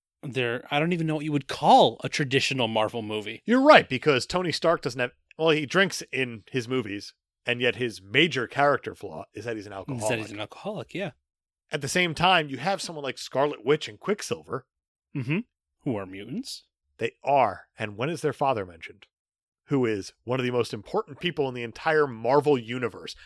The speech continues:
Speaker 2: Not cinematic.
Speaker 1: No. No.
Speaker 2: 'Cause the father is
Speaker 1: Uh,
Speaker 2: Hit
Speaker 1: a,
Speaker 2: me.
Speaker 1: a Fox property.
Speaker 2: Magneto.
Speaker 1: <laughs>
Speaker 2: That's right.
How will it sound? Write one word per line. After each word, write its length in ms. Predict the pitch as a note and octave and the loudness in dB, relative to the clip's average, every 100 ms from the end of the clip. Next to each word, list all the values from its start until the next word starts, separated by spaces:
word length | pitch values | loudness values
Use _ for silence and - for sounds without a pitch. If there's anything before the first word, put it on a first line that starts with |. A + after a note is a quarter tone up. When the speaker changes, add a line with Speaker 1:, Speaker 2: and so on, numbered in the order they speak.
| - | 2
Speaker 2:
Not 260 | C#3+ D4 - | 6 6 8
cinematic. 640 | A#3+ F#3 D3+ A#2+ - - _ _ _ _ _ - | 8 10 8 8 2 -18 _ _ _ _ _ -8
Speaker 1:
No. 360 | E3 D3 G#2+ A2 _ _ _ _ - | 0 2 2 -4 _ _ _ _ -14
No. 380 | E3 D3+ C3+ C3+ _ _ _ | -8 -4 -4 -8 _ _ _
Speaker 2:
'Cause 160 | F#3 E3+ | 0 2
the 80 | E3+ | 6
father 500 | B3 D#4+ F#3 C#3+ D#3+ | 10 10 10 6 6
is 500 | D3+ D#3 F#3+ C4+ - _ _ _ _ _ | 8 8 8 6 -2 _ _ _ _ _
Speaker 1:
Uh, 380 | - G#3+ F#3+ F#3+ | -4 2 4 2
Speaker 2:
Hit 200 | B2 G3+ | 0 0
Speaker 1:
a, 60 | G3+ | 2
Speaker 2:
me. 100 | G#3 G3+ | 4 6
Speaker 1:
a 80 | |
Fox 320 | G3 C4+ C4+ - | 8 10 8 6
property. 500 | F#3+ C3 G#2+ G2 - _ _ _ _ _ | 6 6 4 -4 -6 _ _ _ _ _
Speaker 2:
Magneto. 540 | C3 C#3+ B2 G#2 D2+ - - D#3+ - A#3 G#3+ - | 8 8 8 0 -6 0 2 2 8 8 8 4
Speaker 1:
<laughs> 580 | - - G3 - F#3+ - | -2 0 -2 0 -2 4
Speaker 2:
That's 260 | E3+ - | 4 6
right. 360 | C#3+ C3+ F2 | 8 8 8